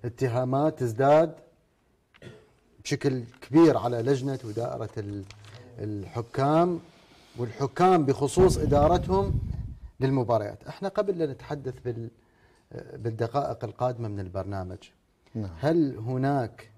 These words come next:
Speaker 1: كانت أخطاء كارثية خصوصاً بالجولة الأخيرة من الدوري؟
Speaker 2: بسم الله الرحمن الرحيم. آه، طبعًا أنا يعني مو أحكي لك، آه،
Speaker 1: مهم.
Speaker 2: كمهني،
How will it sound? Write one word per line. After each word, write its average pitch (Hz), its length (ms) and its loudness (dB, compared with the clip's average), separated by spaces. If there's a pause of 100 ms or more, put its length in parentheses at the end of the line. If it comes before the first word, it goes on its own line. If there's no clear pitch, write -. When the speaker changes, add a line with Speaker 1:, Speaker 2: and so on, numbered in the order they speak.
(1160)
Speaker 1:
كانت 139 460 -2
أخطاء - 720 -2
كارثية 123 840 -4 (260)
خصوصاً 139 520 -4
بالجولة 123 500 0
الأخيرة 127 560 -6 (400)
من 120 120 -8
الدوري؟ 110 380 -4 (640)
Speaker 2:
بسم 123 220 -4
الله 113 160 -2
الرحمن 104 340 -6
الرحيم. 92 300 -12 (380)
آه، 120 200 -8
طبعًا 123 480 0
أنا 135 120 -2
يعني 123 420 -4
مو 143 180 -6
أحكي 127 240 -8
لك، 120 280 -4
آه، 107 480 -6 (200)
Speaker 1:
مهم. 107 100 -10
Speaker 2:
كمهني، 120 600 0